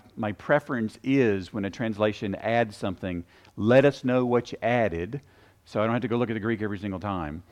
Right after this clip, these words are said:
It's the, my favorite thing I like about the New King James is they italicize those words that were added. Like, that is my hands down favorite thing. I wish every translation would do that. But italics means something different in our modern day. It means something is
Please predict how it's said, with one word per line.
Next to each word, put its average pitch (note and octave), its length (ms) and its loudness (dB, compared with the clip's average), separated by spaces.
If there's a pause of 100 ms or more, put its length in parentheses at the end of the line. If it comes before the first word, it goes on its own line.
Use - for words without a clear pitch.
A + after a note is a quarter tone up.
(200)
It's - 260 -6 (140)
the, G#2+ 220 0 (120)
my G2 180 0
favorite D#3 560 2
thing A2+ 180 -2
I G2+ 40 0
like F#2+ 200 0
about F2+ 220 -4
the F2+ 60 -8
New F2 120 -6
King E2 220 -8
James C#2 340 -14 (320)
is - 80 -10
they F2+ 140 -2
italicize G2+ 720 2
those F#2 220 -6
words E2 260 -6
that D2 160 -6
were D2+ 100 -6
added. C2+ 280 -8 (120)
Like, D#2+ 120 -12
that G#2 140 -2
is E2+ 120 -6
my D#2 220 -6 (100)
hands C3+ 400 -2
down G2+ 240 -2
favorite E2+ 380 -6
thing. C2+ 180 -12
I - 60 -8
wish F#2+ 260 -6
every B2+ 220 0
translation G2 500 -4
would D2+ 100 -10
do D2+ 120 -10
that. - 160 -14 (840)
But - 280 0
italics C#3 640 4
means A#2+ 200 0
something G#2+ 360 0
different A#2+ 360 -2
in G#2+ 140 -2
our G2 140 2
modern G#2 400 0
day. G2+ 480 0 (240)
It A#2+ 120 -2
means A2 280 -2
something A#2 320 0
is B2 180 0